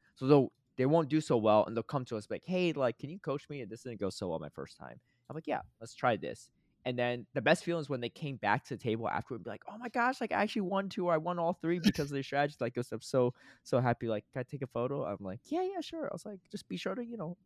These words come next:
throw up on Twitter and tag Pokemon Go and everything." <laughs> But,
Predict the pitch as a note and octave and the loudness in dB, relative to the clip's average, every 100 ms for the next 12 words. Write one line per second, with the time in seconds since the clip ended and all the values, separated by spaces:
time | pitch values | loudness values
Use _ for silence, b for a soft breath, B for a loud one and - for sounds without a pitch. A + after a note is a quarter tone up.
0 | _ E3 F#3 - F3+ - E3 D#3 C#3+ - | _ 2 2 0 -2 -4 -4 -4 -4 -2
1 | D3+ D#3+ D#3+ - C#3+ C#3+ C#3+ B2 C#3 E3+ | 0 0 -2 -2 -4 -2 -2 -2 -6 -8
2 | - F3+ - G3 - D#3+ C#3+ - | -4 -4 4 4 4 -4 -2 -2